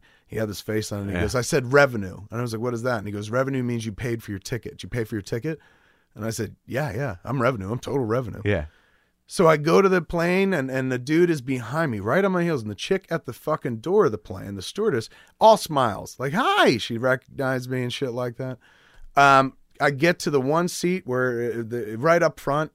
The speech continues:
Speaker 1: to
Speaker 2: Yeah.
Speaker 1: the, in the bulkhead seat to the left, middle seat between two chicks,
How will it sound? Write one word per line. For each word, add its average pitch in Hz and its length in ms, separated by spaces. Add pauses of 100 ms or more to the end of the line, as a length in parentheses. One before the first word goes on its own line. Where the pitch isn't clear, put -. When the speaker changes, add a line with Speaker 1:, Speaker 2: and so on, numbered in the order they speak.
Speaker 1:
to 101 60
Speaker 2:
Yeah. 104 140
Speaker 1:
the, 131 180
in 127 80
the 117 80
bulkhead 135 500
seat 127 320
to 120 180
the 110 80
left, 101 380 (340)
middle 131 280
seat 113 320
between 101 280
two 107 160
chicks, - 420